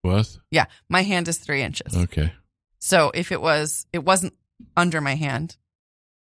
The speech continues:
Speaker 1: Okay. Well, I mean, still,
Speaker 2: Like, the
Speaker 1: that's small.
Speaker 2: limoncello was more like a
Speaker 1: I mean, it's
Speaker 2: two
Speaker 1: not,
Speaker 2: inch.
Speaker 1: it wasn't a tall glass like a hurricane glass.
Speaker 2: God,
Speaker 1: It was,
Speaker 2: no.
Speaker 1: it was small with five good shots in there.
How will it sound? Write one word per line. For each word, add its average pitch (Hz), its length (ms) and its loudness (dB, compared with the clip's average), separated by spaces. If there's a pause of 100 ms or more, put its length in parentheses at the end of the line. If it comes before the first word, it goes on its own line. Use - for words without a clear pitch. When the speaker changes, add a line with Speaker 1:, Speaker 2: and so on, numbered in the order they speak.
(280)
Speaker 1:
Okay. - 220 2
Well, 151 200 4
I 139 140 2
mean, 143 160 2
still, - 240 2
Speaker 2:
Like, 226 80 6
the 220 40 4
Speaker 1:
that's 254 180 4
small. 127 200 4
Speaker 2:
limoncello 208 420 4
was 151 200 -4
more 147 200 -2
like 139 140 -2
a 127 40 -4
Speaker 1:
I 147 40 2
mean, 151 120 4
it's 135 80 2
Speaker 2:
two 143 60 0
Speaker 1:
not, 135 140 0
Speaker 2:
inch. 135 80 6
Speaker 1:
it - 20 6
wasn't 135 260 2
a 104 40 -2
tall 107 340 0
glass 98 300 -2
like 95 140 -2
a 78 80 -2
hurricane 87 580 2
glass. 80 440 -2 (160)
Speaker 2:
God, 226 220 2
Speaker 1:
It 117 40 -4
was, 117 140 4
Speaker 2:
no. 143 400 4
Speaker 1:
it 120 40 2
was 113 100 2
small 80 360 0
with 92 160 2
five 101 680 2 (520)
good 92 200 2
shots 92 480 0
in 76 120 -6
there. 58 260 -12